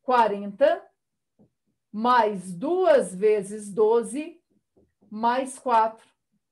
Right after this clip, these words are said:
Então, quarenta mais vinte e quatro mais quatro. O que que dá isso, gente? Dá sessenta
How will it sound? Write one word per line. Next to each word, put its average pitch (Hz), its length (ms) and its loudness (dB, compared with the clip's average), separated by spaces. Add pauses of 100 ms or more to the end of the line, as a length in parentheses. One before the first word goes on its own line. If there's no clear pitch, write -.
Então, 214 480 -4
quarenta 262 840 -2 (380)
mais 233 640 0
vinte 196 320 -14
e 247 40 -16
quatro 269 680 -4 (380)
mais 226 460 -2
quatro. 208 440 -2
O - 320 -20
que 254 160 0
que 254 100 -10
dá 233 180 0
isso, 339 280 -8
gente? - 340 -16 (480)
Dá 214 300 2
sessenta 277 1200 -4